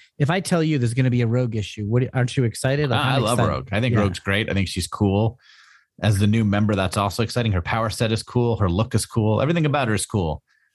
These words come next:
Speaker 1: Plus, the
Speaker 2: Um,
Speaker 1: tragedy of her powers is interesting.
Speaker 2: Yeah.
Speaker 1: I mean, they're fun in a battle, and they're also, like, the limitation of her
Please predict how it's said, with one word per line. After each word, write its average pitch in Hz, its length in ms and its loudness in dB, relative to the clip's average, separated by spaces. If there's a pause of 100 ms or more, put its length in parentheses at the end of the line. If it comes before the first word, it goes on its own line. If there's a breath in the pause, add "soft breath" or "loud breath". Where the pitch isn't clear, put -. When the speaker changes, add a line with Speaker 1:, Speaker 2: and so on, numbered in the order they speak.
(320 loud breath)
Speaker 1:
Plus, - 180 0
the 143 100 0
Speaker 2:
Um, - 80 0
Speaker 1:
tragedy 135 500 2
of 139 100 -2
her 147 80 -2
powers 143 380 0
is 135 140 0
interesting. 151 720 0
Speaker 2:
Yeah. 123 120 2
Speaker 1:
I - 20 2
mean, 113 260 -2
they're 127 160 2
fun 131 320 0
in 127 160 2
a 120 40 2
battle, 123 400 0
and 113 100 2
they're 110 100 0
also, 110 320 0
like, 101 260 0
the 113 80 -2
limitation 113 600 0
of 104 100 0
her 107 340 0